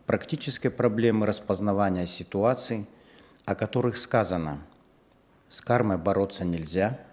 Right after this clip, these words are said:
и "С кармою можно бороться и нужно". Постараемся кратко осветить четыре вопроса. Являются ли противоречием выше приведенные суждения? Какие смыслы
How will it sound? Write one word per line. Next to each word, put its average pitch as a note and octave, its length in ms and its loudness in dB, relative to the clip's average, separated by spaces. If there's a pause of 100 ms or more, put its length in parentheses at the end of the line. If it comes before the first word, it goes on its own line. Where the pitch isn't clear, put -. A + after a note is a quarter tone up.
(1000)
и G#2+ 100 -2
"С - 100 -4
кармою A#2 600 4 (120)
можно G2+ 400 4
бороться F2+ 600 -2 (200)
и G#2 80 -4
нужно". D#2+ 500 -4 (1500)
Постараемся D#3+ 640 6
кратко A#2+ 600 2 (160)
осветить A#2+ 580 -2
четыре B2 360 -2
вопроса. A2 640 -4 (1000)
Являются C#3+ 560 2
ли G#2+ 100 2
противоречием B2+ 840 2
выше F#2 240 -2
приведенные F#2+ 720 0
суждения? D2+ 680 -6 (1300)
Какие D#3+ 320 2
смыслы A#2 640 0